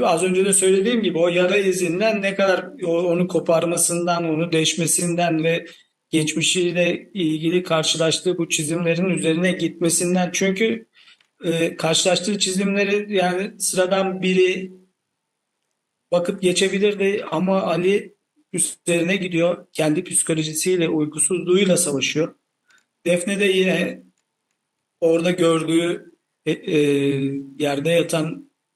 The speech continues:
bir kadın, kadını görüyor. Yerde yatan belki de işte bir travestiyi görüyor ve onun peşinden gidiyor. Onun da geçmişiyle ilgili ve geçmişte yaşadığı psikolojiyle ilgili problemleri var.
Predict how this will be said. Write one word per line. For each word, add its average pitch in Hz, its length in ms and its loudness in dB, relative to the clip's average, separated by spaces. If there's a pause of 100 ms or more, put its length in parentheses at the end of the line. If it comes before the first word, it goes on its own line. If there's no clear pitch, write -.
(120)
bir 151 120 -2
kadın, 160 600 -2
kadını 147 340 -2
görüyor. 131 500 -2 (100)
Yerde 143 280 -2
yatan 156 600 -4 (100)
belki 143 340 -2
de 147 60 2
işte 147 240 0
bir 147 120 -6
travestiyi 143 640 -2
görüyor 131 360 -2
ve 170 240 -2 (540)
onun 180 260 0
peşinden 139 480 0
gidiyor. 160 340 -2
Onun 190 140 0
da 185 60 2
geçmişiyle 139 720 -2
ilgili 135 280 -2
ve 139 200 -2 (460)
geçmişte 147 440 -2
yaşadığı 143 380 -2
psikolojiyle 139 840 -2
ilgili 127 300 -6 (260)
problemleri 135 640 -2
var. 185 160 -4